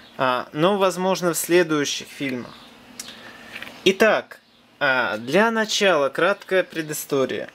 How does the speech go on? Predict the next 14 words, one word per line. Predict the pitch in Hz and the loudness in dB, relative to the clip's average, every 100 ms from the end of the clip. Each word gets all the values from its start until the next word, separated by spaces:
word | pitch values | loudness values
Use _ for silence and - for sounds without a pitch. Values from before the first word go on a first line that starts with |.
| - - | -20 -4
Товарищ | - 196 254 240 - | 0 2 2 0 -4
Танос | - 156 151 147 - - | 2 2 2 -4 -8 -8
находит | 151 156 - 220 240 214 214 - | -2 -2 -2 0 0 -2 -4 0
обиженного | 160 156 214 190 196 180 160 160 | -2 0 -4 -2 0 0 0 0
на | 156 | 0
мир | 165 165 - - | 0 -2 -2 -4
Локи, | 139 143 139 - 175 214 - - - - - - | 0 2 0 -2 -8 -8 -16 -20 -20 -18 -20 -2
который | 175 170 214 214 202 190 190 - - | 0 2 4 6 6 6 4 -2 -2
после | 175 185 185 - 170 170 165 160 - - - - - 147 | 4 4 2 0 4 4 4 0 -8 -20 -20 -20 -8 2
неудачной | 170 190 196 190 - 170 160 | 4 6 6 4 0 -4 -4
попытки | 160 170 170 - 151 | -4 0 0 0 -6
захватить | 139 147 151 147 151 135 - | -4 -2 0 2 0 0 2
Асгард | 147 156 185 208 202 - - | 2 4 2 2 0 -14 -6
бежал. | 160 165 139 117 107 | 2 2 4 2 0